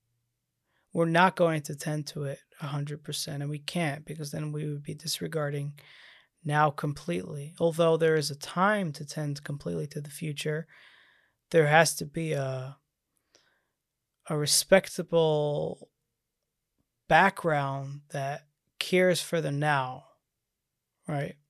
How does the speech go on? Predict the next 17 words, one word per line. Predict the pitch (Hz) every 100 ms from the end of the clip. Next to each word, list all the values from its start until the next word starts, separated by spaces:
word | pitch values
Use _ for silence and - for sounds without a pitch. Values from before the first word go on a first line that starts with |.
| _ _ _ _ _ _ _ _ _
If | 156 139 -
it's | 143
important | 156 143 170 180 180 156
to | - 151
run | 160 165
to | 156 156
that | 147
meeting, | 151 160 170 151 143 147 - _ _ _ _ _ _ _ _ _ -
but | 151 -
then | 160 156 147
running | 156 160 160 -
to | 165
that | 151 -
meeting | 151 151 151 147 139 143 - _ _ _ _
even | - 160 156
quicker | 143 - 175 165 - 151 143 143
will | 147 147 156